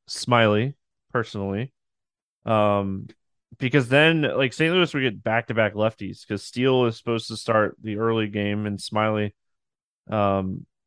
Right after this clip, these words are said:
but, I mean, even if it's Stroman, I don't have interest in Stroman.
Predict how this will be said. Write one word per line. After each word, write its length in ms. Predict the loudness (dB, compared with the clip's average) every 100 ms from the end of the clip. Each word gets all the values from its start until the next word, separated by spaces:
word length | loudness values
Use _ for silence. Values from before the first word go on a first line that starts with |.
| _ _ -2
but, 260 | 0 4
I 60 | 4
mean, 200 | 4 2
even 260 | 0 0 0
if 200 | 0 0
it's 240 | -2 -2
Stroman, 680 | -12 -14 -8 0 0 2 0
I 100 | 0
don't 180 | 2 0
have 140 | 0
interest 400 | -2 -4 -8 -8
in 120 | -10
Stroman. 600 | -10 -8 -6 -4 -4 -6